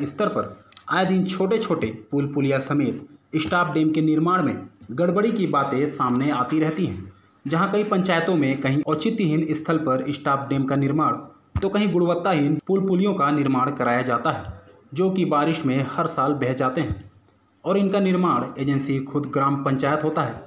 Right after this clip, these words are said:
जहां इन गुणवत्ताहीन निर्माण कार्यों से जमकर मुनाफा कमाया जाता है और फिर बाद में जिले में इनकी शिकायतों की भरमार होने लगती है। ऐसे में अब जिले के नए कलेक्टर और सीईओ के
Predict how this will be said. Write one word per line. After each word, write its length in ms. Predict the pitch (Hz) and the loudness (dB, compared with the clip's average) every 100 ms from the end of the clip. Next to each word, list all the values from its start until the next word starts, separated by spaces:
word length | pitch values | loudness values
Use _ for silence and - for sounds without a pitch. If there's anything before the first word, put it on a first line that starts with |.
| 143 | -2
जहां 200 | 175 208 | 0 2
इन 120 | 190 | 2
गुणवत्ताहीन 540 | 175 175 175 190 165 | 2 2 0 0 2
निर्माण 340 | 156 147 147 151 147 | 2 2 2 0 0
कार्यों 300 | 151 175 196 | 0 0 0
से 300 | 131 101 - 123 | -2 -6 -10 -4
जमकर 380 | 139 131 143 | 0 0 2
मुनाफा 420 | 139 131 123 - 135 | 2 2 0 0 -2
कमाया 360 | 135 123 123 | -2 0 0
जाता 280 | 127 131 160 | 0 0 0
है 120 | 120 - - _ _ - | -2 -6 -18 _ _ -8
और 140 | 147 160 | -2 0
फिर 200 | 165 135 | 0 0
बाद 260 | 151 151 | 2 2
में 240 | 135 117 - - - 143 | 2 -2 -6 -16 -14 -8
जिले 300 | 135 190 220 | -2 2 2
में 120 | 156 | 2
इनकी 360 | 143 143 139 151 | 2 0 -2 -2
शिकायतों 540 | - 165 175 202 220 | -2 -2 0 0 0
की 200 | - 127 131 | 0 -2 -2
भरमार 440 | 113 120 120 131 | -2 0 0 0
होने 260 | 110 117 139 | -2 -2 0
लगती 340 | 147 - 190 | 0 -2 -2
है। 120 | 127 - - - | -4 -6 -14 -8
ऐसे 260 | 139 156 233 | -2 0 2
में 280 | 156 - - - | 0 -2 -8 -6
अब 140 | 147 135 | -4 -2
जिले 260 | 147 160 | 0 0
के 140 | 156 147 | 0 0
नए 140 | 147 | 0
कलेक्टर 500 | 143 143 139 135 120 - - | 0 0 -2 -2 -4 -6 -6
और 120 | 160 185 | -2 -2
सीईओ 500 | - 220 214 196 190 | -2 0 2 2 2
के 200 | 160 | 2